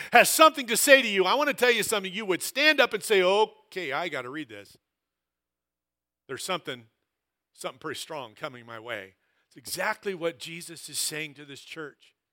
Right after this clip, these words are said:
He is establishing his credentials. He doesn't need to establish them, but he is letting them know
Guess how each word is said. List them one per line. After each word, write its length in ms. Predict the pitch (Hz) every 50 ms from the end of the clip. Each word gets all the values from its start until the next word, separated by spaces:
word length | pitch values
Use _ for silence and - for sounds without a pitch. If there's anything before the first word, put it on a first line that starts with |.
| _ _ _ _ _ _
He 140 | - 220 214
is 140 | 196 185 -
establishing 800 | 190 165 - - - - 220 220 233 240 247 226 - - 233 208
his 300 | 185 151 214 240 - -
credentials. 460 | - - 202 190 202 190 - 156 139
He 120 | 139 214 240
doesn't 280 | 254 247 190 214 214
need 380 | 202 202 208 233 277 311 302 -
to 140 | 254 247 220
establish 400 | 185 - - 226 208 208 202 -
them, 120 | 208 208
but 140 | 180 196 180
he 140 | 165 226 233
is 160 | 214 185 175
letting 280 | 180 214 254 294 302
them 140 | 302 302 277
know 240 | 262 247 240 240 233